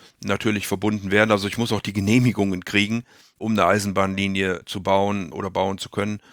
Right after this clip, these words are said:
Und insofern ein großes, weites Feld, was wir in den nächsten Jahren angehen müssen und was eben nicht nur mit Geld ausgeben zu tun hat, sondern auch mit vielen strukturellen Änderungen.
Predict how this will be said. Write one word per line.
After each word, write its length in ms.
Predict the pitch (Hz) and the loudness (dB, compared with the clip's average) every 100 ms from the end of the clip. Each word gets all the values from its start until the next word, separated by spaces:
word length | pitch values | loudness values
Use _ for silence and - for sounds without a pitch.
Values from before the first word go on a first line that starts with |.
| - - | -20 -8
Und 340 | 101 98 - | -4 -4 -6
insofern 720 | - 101 104 110 101 98 92 - | -10 -6 -4 0 2 2 0 -2
ein 160 | 117 | -2
großes, 580 | 117 123 151 - 123 - 104 | 4 8 8 6 2 2 4
weites 500 | 107 120 139 123 - | 6 6 6 0 4
Feld, 500 | 110 120 120 - 60 | 6 8 6 0 -14
was 360 | - 104 107 | -2 0 0
wir 160 | 104 98 | 2 2
in 100 | 98 | 4
den 160 | 107 101 | 2 2
nächsten 380 | 101 110 - | 2 0 -2
Jahren 580 | 98 95 104 110 104 98 - - _ | 2 6 6 6 4 -4 -10 -20 _
angehen 500 | - 110 113 104 98 | -2 0 2 2 2
müssen 380 | 98 107 110 101 | 0 -2 -2 -2
und 360 | 92 98 90 - | -2 -4 -6 -6
was 240 | 95 98 - | -4 -2 0
eben 320 | 98 98 98 | -2 0 0
nicht 320 | 107 - - | -2 -4 -2
nur 420 | 104 113 117 104 | 0 4 6 6
mit 320 | 90 95 - - | 4 -2 -4 2
Geld 260 | 98 104 | 4 4
ausgeben 480 | 80 95 - 95 92 | 0 -2 -4 -4 -4
zu 120 | - | -8
tun 300 | - 95 95 | -10 -6 -4
hat, 140 | 92 85 | -4 -4
sondern 260 | 90 90 | -4 -4
auch 140 | 85 92 | -4 -6
mit 160 | 90 | -8
vielen 340 | - 107 98 90 | 0 4 4 2
strukturellen 920 | - - 80 110 - 95 87 82 80 | -2 -4 0 0 0 -2 0 -2 -4
Änderungen. 500 | 85 87 85 - - | -8 -10 -12 -14 -18